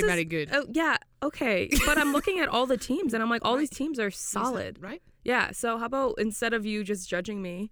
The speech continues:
Speaker 2: <laughs>
Speaker 1: and making these, like, absurd faces, how about you just tell me the answer? This is the thing. If you're gonna quiz me, you gotta be, <laughs> like, not a total biatch about it.
Speaker 2: Uh, okay, that was fair. Apo-,
Speaker 1: Okay.
Speaker 2: I apologize.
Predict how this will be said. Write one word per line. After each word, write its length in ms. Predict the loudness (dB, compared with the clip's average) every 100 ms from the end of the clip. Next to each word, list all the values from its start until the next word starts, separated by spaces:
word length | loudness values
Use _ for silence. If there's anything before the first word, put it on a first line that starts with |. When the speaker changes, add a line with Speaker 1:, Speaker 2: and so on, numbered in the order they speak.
| -10 -12
Speaker 2:
<laughs> 240 | -4 -2 2
Speaker 1:
and 200 | 0 2
making 340 | 2 2 0
these, 200 | 0 0
like, 140 | 0 0
absurd 380 | 0 0 -2
faces, 300 | -4 -6 -4
how 60 | -6
about 120 | -4
you 80 | -6
just 160 | -4 -4
tell 100 | -4
me 80 |
the 140 | -4 -6
answer? 380 | -6 -8 -10 -12 -14 -2
This 120 | 0
is 80 | 0
the 60 | 2
thing. 220 | 2 2
If 80 | 2
you're 100 | 2
gonna 140 | 2
quiz 300 | 4 2 4
me, 220 | 2 0 2
you 80 |
gotta 200 | 2 2
be, 180 | 2 2 4 2 0 -10 -12
<laughs> 340 | -12 -18 -4
like, 160 | -2 2
not 220 | 2 2
a 60 |
total 240 | 0 -2 0
biatch 360 | 0 0 -2 -4
about 240 | -6 -6
it. 120 | -4
Speaker 2:
Uh, 1040 | -4 -4 -6 -10 -12 -16 _ _ -20 -14 -12
okay, 200 | -10 -8
that 120 | -10
was 140 | -10
fair. 240 | -14 -18 -18 -2
Apo-, 40 | 0
Speaker 1:
Okay. 120 | 2 0
Speaker 2:
I 100 | -6
apologize. 680 | 0 0 -2 -12 -16 -18